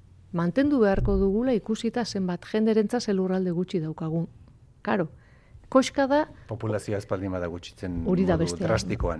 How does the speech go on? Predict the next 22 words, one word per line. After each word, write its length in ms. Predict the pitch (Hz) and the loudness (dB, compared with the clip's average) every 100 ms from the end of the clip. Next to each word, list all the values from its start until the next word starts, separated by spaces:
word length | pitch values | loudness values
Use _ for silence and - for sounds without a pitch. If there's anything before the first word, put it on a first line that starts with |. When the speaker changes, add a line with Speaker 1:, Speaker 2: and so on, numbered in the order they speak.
| - | 0
Speaker 1:
Ba, 120 | 175 - | 0 4
hori, 200 | 196 - | 4 6
hori 200 | 190 202 | 6 6
da 180 | 190 180 | 4 2
aipatu 380 | 196 185 180 190 | 0 2 0 2
nahi 200 | 175 196 | 2 4
genuna. 320 | 214 208 160 143 - - - | 8 8 8 0 -8 -12 -14
<laughs> 320 | - - 196 | -14 -4 4
Hori 180 | 208 214 | 6 8
latza 300 | 202 214 180 | 4 2 0
dalako. 540 | 165 147 - 196 - - - | 0 -2 0 0 0 -12 -2
Ban, 140 | 185 175 | 4 8
hori 160 | 226 262 | 8 8
ez 100 | - | 6
bada 280 | 220 208 190 | 6 8 8
atera 260 | 208 196 | 6 8
bidea, 460 | 196 208 226 247 285 - - - - - | 8 8 8 6 4 -2 -20 -20 -4 6
ai 140 | 240 | 8
gaitzeiten, 680 | 240 233 - 240 247 269 277 - - - - - 202 | 10 8 6 2 6 6 6 -4 -20 -20 -20 -4 2
mm, 320 | 180 175 170 | 6 6 8
behar 300 | 175 220 247 | 8 8 8
dugula, 520 | 226 220 233 254 277 | 8 10 10 10 6